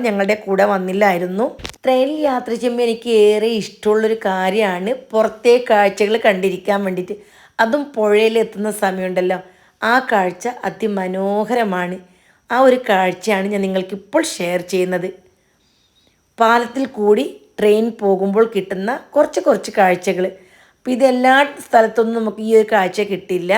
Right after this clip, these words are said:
അതും നല്ലോണം മഞ്ഞുള്ളൊരു സമയമാണ്. മഴക്കാലം ആണെങ്കിലും നല്ല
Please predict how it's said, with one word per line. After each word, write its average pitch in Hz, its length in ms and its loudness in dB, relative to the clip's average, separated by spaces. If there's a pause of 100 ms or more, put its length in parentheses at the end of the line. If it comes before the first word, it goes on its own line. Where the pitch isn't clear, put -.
(1600)
അതും 294 180 -4 (420)
നല്ലോണം 240 480 4
മഞ്ഞുള്ളൊരു 247 640 2
സമയമാണ്. 202 560 0 (800)
മഴക്കാലം 220 600 2 (100)
ആണെങ്കിലും 214 440 -2 (600)
നല്ല 233 420 0